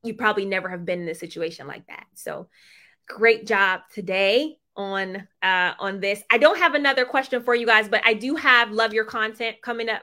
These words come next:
next week. So do you love your content? I'll also tell you this. If you have the V two in the file vault, in the file vault, check this out.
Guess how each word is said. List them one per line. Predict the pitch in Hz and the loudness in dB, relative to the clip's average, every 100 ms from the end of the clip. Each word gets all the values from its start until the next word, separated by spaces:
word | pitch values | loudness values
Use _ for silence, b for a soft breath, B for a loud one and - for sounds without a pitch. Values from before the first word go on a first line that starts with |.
| - | -8
next | 208 208 | -10 -10
week. | 247 247 - b b b - | -10 -10 -12 b b b -20
So | - 269 220 214 214 _ _ _ _ _ - | 0 2 2 0 -8 _ _ _ _ _ -10
do | 214 | -4
you | 294 269 | 0 4
love | 247 | 4
your | 240 | 2
content? | - 214 - B B - | -2 -6 -8 B B 4
I'll | 254 | 4
also | - 277 311 320 | 6 2 0 -6
tell | 311 262 | -6 -6
you | 233 196 | -6 -2
this. | 220 160 - - B B B _ _ | -2 -2 -10 -20 B B B _ _
If | 277 339 339 | -2 -2 -4
you | 294 | -10
have | - - 254 262 226 | -10 -2 0 0 -2
the | 226 | -4
V | 190 240 254 254 | -6 -10 -10 -12
two | - 294 233 190 185 208 214 _ _ _ _ _ - | -10 -6 -4 -4 -8 -12 -18 _ _ _ _ _ -6
in | 277 330 311 | -4 -2 -2
the | 285 | -4
file | - 269 262 269 240 220 | -2 2 2 2 0 -4
vault, | 185 170 147 - - - _ _ _ _ - | -6 -10 -10 -18 -20 -20 _ _ _ _ -10
in | 240 | -6
the | 277 | -4
file | 285 254 226 | 0 0 0
vault, | 196 - | -4 -6
check | 226 269 | -8 -8
this | 277 | -4
out. | 233 185 | -2 -2